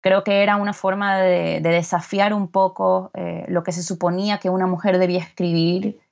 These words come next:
y estaban ellas siendo, mm, haciendo micropolítica <laughs> con su propia escritura,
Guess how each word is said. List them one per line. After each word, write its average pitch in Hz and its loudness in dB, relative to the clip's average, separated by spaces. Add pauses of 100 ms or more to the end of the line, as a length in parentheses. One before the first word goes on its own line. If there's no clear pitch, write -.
(140)
y 180 2
estaban 190 2
ellas 202 -2
siendo, 185 0
mm, 170 -6 (320)
haciendo 208 2
micropolítica 196 2
<laughs> 202 2
con 190 2
su 185 -2
propia 190 -2
escritura, 165 -4